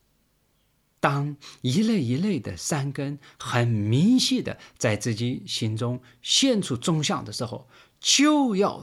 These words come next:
对它发欢喜心。大家注意啊，随喜当中的随字是随着这个境，喜是修的终点，以喜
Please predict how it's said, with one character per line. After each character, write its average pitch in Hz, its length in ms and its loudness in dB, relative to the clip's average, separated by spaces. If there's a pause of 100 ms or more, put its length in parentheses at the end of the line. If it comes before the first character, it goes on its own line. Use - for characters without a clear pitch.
对 131 160 2
它 113 300 -6 (240)
发 95 480 0 (220)
欢 131 180 2
喜 113 100 -2
心。 - 220 -8 (1800)
大 104 160 0
家 120 140 4
注 123 180 -2
意 92 120 -4
啊， 107 260 -12 (360)
随 143 600 2
喜 - 400 -4
当 180 260 4
中 190 220 0
的 107 240 -8 (100)
随 101 480 -2
字 147 260 -6 (140)
是 101 260 -6
随 101 540 -4
着 180 240 -2
这 180 160 -2
个 117 140 -10
境， 233 360 -2 (880)
喜 320 360 2
是 - 260 -4 (760)
修 165 260 4
的 117 100 -4
终 117 240 -4
点， 120 240 -10 (1080)
以 190 340 -4
喜 311 460 2